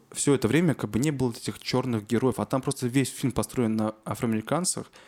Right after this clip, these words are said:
на наследии, на истоках. И всё им, разумеется, приятно. Им просто, э,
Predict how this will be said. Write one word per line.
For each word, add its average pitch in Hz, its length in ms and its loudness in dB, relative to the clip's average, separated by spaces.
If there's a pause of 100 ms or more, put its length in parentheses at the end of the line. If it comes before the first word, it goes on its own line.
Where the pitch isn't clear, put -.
(260)
на 113 260 0
наследии, 110 680 2
на 104 160 2
истоках. - 580 2 (360)
И 131 80 -2
всё 160 200 0
им, 139 60 2
разумеется, 117 400 0
приятно. 120 440 2
Им 101 120 2
просто, 120 360 2 (160)
э, 101 320 0